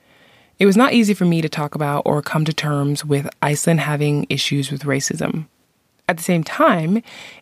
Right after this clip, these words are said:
is an important topic, and I'm glad to have gotten insight from an expert on the topic here. Kristín and I talked for a while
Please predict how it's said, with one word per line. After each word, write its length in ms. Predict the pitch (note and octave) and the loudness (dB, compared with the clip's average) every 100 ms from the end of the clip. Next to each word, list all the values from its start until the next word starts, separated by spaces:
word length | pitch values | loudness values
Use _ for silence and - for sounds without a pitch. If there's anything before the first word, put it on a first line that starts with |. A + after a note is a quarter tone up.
| - | 2
is 200 | F#3 F#3 | 4 6
an 80 | F#3+ | 4
important 340 | - - A3 | 2 2 0
topic, 480 | E3 D#3 D#3 D#3+ - | 0 -2 -2 -4 -4
and 160 | D#3+ D#3 | -4 -2
I'm 180 | D#3+ | -2
glad 420 | D#3 E3+ D#3+ F#3+ G3 | -2 0 0 0 0
to 60 | |
have 120 | F3+ | -2
gotten 480 | E3 D#3+ E3 D#3 D#3 - | -4 -4 -4 -4 -6 0
insight 480 | F#3+ G3+ - G#3 - | 2 2 0 -2 -2
from 120 | E3+ | -2
an 60 | - | -2
expert 400 | D3 - - - | -6 -6 -4 -2
on 100 | D#3 | -2
the 80 | D3+ | -4
topic 380 | D#3 D#3 D#3 | -6 -8 -8
here. 180 | E3 - E3+ - _ _ _ _ - | -8 -8 -8 -14 _ _ _ _ -2
Kristín 680 | G#3 B3+ - B3 A#3 A3+ A3 | 2 2 0 2 4 4 0
and 180 | E3+ E3 | -2 -4
I 260 | D#3+ D3+ D#3 | -4 -4 -4
talked 300 | - D#3+ - | -6 -8 -8
for 200 | - G3+ | -4 0
a 60 | |
while 500 | G#3+ F3 D#3+ D#3 G3 | 2 2 -2 -2 -2